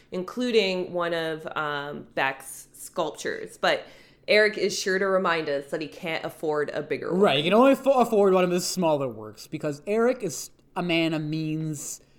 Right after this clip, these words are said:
Speaker 2: but, you know, he's still,
Speaker 1: <laughs>
Speaker 2: he doesn't have everything. He's still one of us, one of the people.
Speaker 1: Yeah, he needs more to strive for.
Speaker 2: Exactly, exactly. Uh, and the Misfits are sitting there looking dope, by the way. All of their o-, outfits are on point.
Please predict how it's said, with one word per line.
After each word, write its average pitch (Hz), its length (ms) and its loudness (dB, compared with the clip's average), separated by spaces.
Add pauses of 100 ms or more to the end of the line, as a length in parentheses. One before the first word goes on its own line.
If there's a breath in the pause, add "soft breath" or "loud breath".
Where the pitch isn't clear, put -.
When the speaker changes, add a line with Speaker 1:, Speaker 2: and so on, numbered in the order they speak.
(160 soft breath)
Speaker 2:
but, 147 240 -2
you 151 120 -4
know, 123 240 -6
he's 131 160 -8
still, 165 420 2
Speaker 1:
<laughs> - 200 2 (180)
Speaker 2:
he - 0 -
doesn't - 160 10
have 208 120 4
everything. 135 460 -2
He's 127 160 -6
still 170 400 0
one 170 180 2
of 160 80 -2
us, 113 200 -4
one 156 80 -2
of 147 60 -4
the 139 40 -8
people. 453 340 -2 (1160)
Speaker 1:
Yeah, 269 260 2
he 285 160 2
needs 269 300 -2
more 220 260 6
to 185 140 2
strive 123 560 -2
for. - 120 2
Speaker 2:
Exactly, 160 540 4
exactly. 120 640 -10
Uh, 139 340 -2
and 196 100 4
the 247 60 6
Misfits 330 420 4
are 285 60 2
sitting 247 340 2
there 220 220 4
looking 226 440 2
dope, 156 340 0
by 208 140 4
the 208 100 4
way. 220 220 4
All 175 240 2
of 180 60 -2
their 190 160 2
o-, 160 160 2
outfits 151 320 -4
are 147 80 -4
on 127 180 -4
point. 127 360 -8